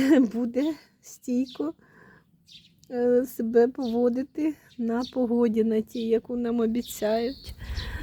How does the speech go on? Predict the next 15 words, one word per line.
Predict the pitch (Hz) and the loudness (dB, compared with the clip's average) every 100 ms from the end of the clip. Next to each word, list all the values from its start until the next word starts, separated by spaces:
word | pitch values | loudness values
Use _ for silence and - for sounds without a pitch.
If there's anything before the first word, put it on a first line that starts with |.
| - | -6
Ну, | 254 294 | -2 0
а | 415 370 | 0 2
азалія | 214 202 233 277 320 294 277 | 0 0 0 2 0 0 0
після | 254 - 240 | -2 -2 -2
пересадки, | 226 220 226 - - 285 - - 208 | 0 0 0 0 0 -2 -4 -6 -4
вона | 208 202 180 - - - - _ _ _ _ - | -2 -2 -6 -12 -20 -20 -20 _ _ _ _ -18
скромніша | - 262 254 247 311 508 - 480 | -8 -2 0 2 2 0 0 -2
набагато. | 453 440 415 381 359 381 - 392 349 - 226 | 0 2 2 2 -2 -6 -6 -10 -10 -14 -10
Мабуть, | 226 196 214 208 | -8 -8 -10 -12
вона | 196 196 | -10 -8
не | 180 180 | -6 -8
квітуватиме | - 196 - 170 170 165 196 - 381 415 | -8 -12 -10 -10 -8 -6 -8 -6 -2 -2
в | 415 | -2
цьому | - 403 381 392 | -2 -2 0 0
році, | 381 370 - - | 0 0 -2 -4